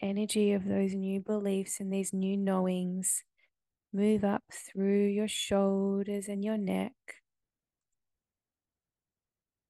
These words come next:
all the way up until they're filling your entire headspace,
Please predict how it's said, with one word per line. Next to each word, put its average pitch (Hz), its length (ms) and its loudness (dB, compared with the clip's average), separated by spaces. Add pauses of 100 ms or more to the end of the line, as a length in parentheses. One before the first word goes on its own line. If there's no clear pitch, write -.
(160)
all 208 400 6
the 220 100 4
way 220 260 6
up 208 280 0
until 202 340 -2
they're 208 160 2
filling 196 500 -2
your 190 200 0
entire 196 880 -2
headspace, 214 1000 -2